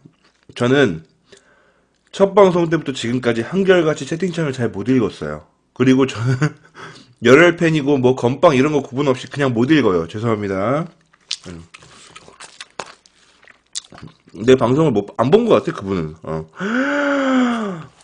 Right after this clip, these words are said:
아, 우리 톰과 제리님.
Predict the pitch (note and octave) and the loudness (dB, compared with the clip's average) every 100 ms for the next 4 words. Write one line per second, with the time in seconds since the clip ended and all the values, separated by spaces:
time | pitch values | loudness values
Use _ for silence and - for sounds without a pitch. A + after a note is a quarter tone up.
0 | - - - - _ _ _ _ _ D#3 | -12 -12 -20 -20 _ _ _ _ _ 2
1 | E3+ D#3+ - C4 C#4 C#4 A3 G#3+ A3 G#3+ | 4 2 -2 0 8 8 8 6 4 4
2 | G#3+ A3+ A3+ G3 C3 G2 | 6 8 8 8 6 -2